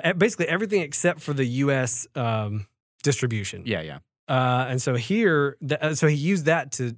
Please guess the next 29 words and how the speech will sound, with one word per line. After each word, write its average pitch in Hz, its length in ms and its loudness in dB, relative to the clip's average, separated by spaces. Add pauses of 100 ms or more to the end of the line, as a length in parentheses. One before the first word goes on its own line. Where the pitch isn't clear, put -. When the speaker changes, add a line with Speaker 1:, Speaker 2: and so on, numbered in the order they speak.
Speaker 1:
to 120 80 -6
basically 123 340 -4
pay 135 180 0
for 135 120 -6
the 123 100 -2
U 135 120 2
S 127 120 2
showings 107 540 -2
in 120 140 -2
Speaker 2:
Mm-hmm. 120 120 0
Speaker 1:
theaters 110 500 -2
and 120 140 -2
then 110 180 -2
to 110 140 -6
do 107 140 -4
movie 143 300 0
prints 139 360 -2
and 123 60 -2
all 120 80 -2
that 131 60 -10
kind 123 100 -4
of 113 60 -2
stuff. 113 300 -4 (640)
And 135 420 0
he 151 180 0
sidestepped 165 680 0
the 131 140 -2
studio 147 360 0
system 117 560 -2